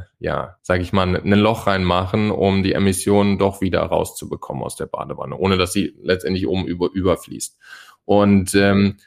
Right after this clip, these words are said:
da kommen wir dann letztendlich ins Spiel und sagen so, hey, wir gucken halt mit den Unternehmen, was macht am, am meisten Sinn und was hat auch den größten Einfluss auf, auf das Unternehmen selbst. Ich hab's ja vorhin schon mal erwähnt, also der Schifffahrt ist es wahrscheinlich eher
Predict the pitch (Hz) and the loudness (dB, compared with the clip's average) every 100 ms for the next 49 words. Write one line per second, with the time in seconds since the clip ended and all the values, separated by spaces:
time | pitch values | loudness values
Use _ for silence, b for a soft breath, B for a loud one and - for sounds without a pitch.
0 | b - 101 107 113 120 104 104 101 98 | b -4 0 2 2 2 2 4 2 2
1 | - 95 104 98 - 104 110 92 95 92 | 0 -2 -2 -6 -2 2 2 2 2 0
2 | 95 95 85 107 98 101 - b b b | 0 -2 0 2 2 2 -4 b b b
3 | b 95 - 95 92 90 98 95 85 98 | b -6 -4 -2 -2 -2 -2 -4 -4 -4
4 | 98 95 98 101 104 107 107 - 90 101 | 0 2 2 2 0 -2 -4 -4 0 0
5 | - 101 98 - 90 92 - - 92 92 | 0 0 0 -2 -2 -2 -4 -4 0 0
6 | 95 - 90 101 87 92 95 90 - - | 0 -2 0 0 0 -2 -4 -4 -2 -2
7 | - - - - - 117 - - 87 - | 0 -2 -2 -6 -2 -2 -2 -4 -4 -4
8 | - - - - - - 95 80 95 95 | -8 -10 -12 -14 -12 -8 -4 -4 -2 0
9 | 90 87 76 73 - - - - 95 107 | 0 0 -4 -6 -10 -12 -8 -4 0 0
10 | 104 101 98 87 92 117 117 b b b | 0 0 2 2 4 2 2 b b b
11 | b - 98 95 95 - 127 - 113 107 | b -4 0 2 0 2 0 2 0 2
12 | 101 101 101 101 101 101 101 98 - 92 | 2 2 0 0 0 2 2 0 -4 0
13 | 95 95 92 98 | 2 4 2 -4